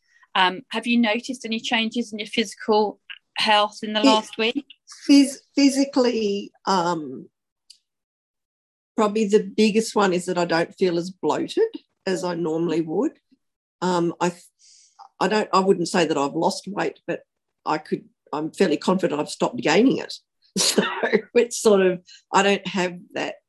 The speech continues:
Speaker 2: feeling of always being sort of overstretched. Um, but, um, the only sort of physical withdrawals that I've experienced, um,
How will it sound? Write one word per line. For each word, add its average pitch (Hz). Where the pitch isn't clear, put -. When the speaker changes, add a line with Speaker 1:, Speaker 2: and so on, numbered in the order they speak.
Speaker 2:
feeling 185
of 160
always 160
being 151
sort 156
of 156
overstretched. 147
Um, 156
but, 175
um, 160
the 202
only 202
sort 180
of 165
physical 202
withdrawals 147
that 165
I've 147
experienced, 160
um, 147